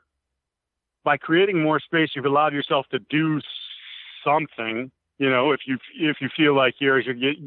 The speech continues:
I mean, look, they, they, they clearly know they have some needs. So now you have to wait to see how it shakes out with the other teams. And, you know, who knows, maybe some young player emerges in some other city and they say, "Hey, our veteran left tackle, who's a good player, isn't worth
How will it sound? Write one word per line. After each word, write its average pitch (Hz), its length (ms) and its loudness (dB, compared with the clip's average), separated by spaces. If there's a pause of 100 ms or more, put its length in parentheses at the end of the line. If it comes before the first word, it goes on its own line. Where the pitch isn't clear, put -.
(160)
I 147 40 -6
mean, 165 240 0
look, 175 120 2
they, 156 200 -4
they, 220 260 0
they 220 140 2
clearly 180 340 2
know 120 460 0
they 127 100 0
have 131 220 2
some 120 120 -6
needs. 113 280 -4 (720)
So 151 60 -4
now 160 160 2
you 156 100 4
have 156 120 2
to 147 100 -2
wait 156 200 0
to 131 160 -14
see 151 140 0
how 139 240 2
it 127 100 -6
shakes - 320 -2
out 135 200 2
with 120 140 -4
the 120 140 0
other 139 220 2
teams. 143 500 0
And, 113 160 -4 (380)
you 170 80 -2
know, 127 80 0
who 160 120 0
knows, 123 220 2
maybe 135 260 0
some 139 120 -2
young 135 220 0
player 139 240 2
emerges 131 420 0
in 123 160 -4
some 123 140 -2
other 139 200 2
city 135 380 0 (320)
and 117 100 -6
they 127 60 -2 (100)
say, 123 140 0
"Hey, 135 200 2
our 117 180 2
veteran 131 380 -4
left 120 180 -4
tackle, 147 500 0 (260)
who's 110 120 -8
a 123 60 -4
good 165 260 2
player, 151 420 4 (280)
isn't 131 320 -2
worth 135 240 2